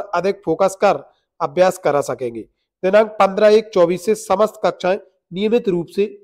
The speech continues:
पूर्वता समय सारणी के अनुसार चलाई जाए तथा परीक्षा पूर्व अभ्यास के आधार पर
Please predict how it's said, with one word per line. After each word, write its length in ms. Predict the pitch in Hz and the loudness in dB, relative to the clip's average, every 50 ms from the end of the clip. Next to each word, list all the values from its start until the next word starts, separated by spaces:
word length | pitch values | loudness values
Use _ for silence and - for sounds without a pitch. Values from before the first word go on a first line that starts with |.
| _ - | _ -10
पूर्वता 380 | - 202 214 220 202 - 254 240 | -6 -6 -6 -4 -2 -2 -2 -2
समय 280 | 226 - 196 190 208 | 0 -2 -2 -2 -2
सारणी 320 | 190 196 185 175 170 180 185 | -2 -2 -2 -2 -2 -4 -4
के 100 | 190 180 | -2 -4
अनुसार 440 | 160 160 156 - 185 170 151 147 - _ _ _ _ _ - | -4 -4 -4 -4 -2 -2 -2 -4 -10 _ _ _ _ _ -2
चलाई 280 | 175 156 147 135 131 | 0 0 0 0 0
जाए 200 | 131 135 117 107 - _ _ _ _ _ _ _ _ _ - | -2 -6 -8 -8 -16 _ _ _ _ _ _ _ _ _ -2
तथा 200 | - 190 190 - - - | 0 2 4 2 2 4
परीक्षा 380 | - 196 202 196 196 - 233 | 4 4 4 4 4 2 0
पूर्व 280 | 220 - 220 226 220 208 | 2 2 0 2 4 4
अभ्यास 340 | 185 160 156 190 190 196 190 | 4 4 4 2 2 2 2
के 100 | 190 214 | 2 2
आधार 300 | 180 165 165 175 185 196 | 4 4 4 2 2 2
पर 260 | - 190 156 151 - | 0 -2 -4 -4 -6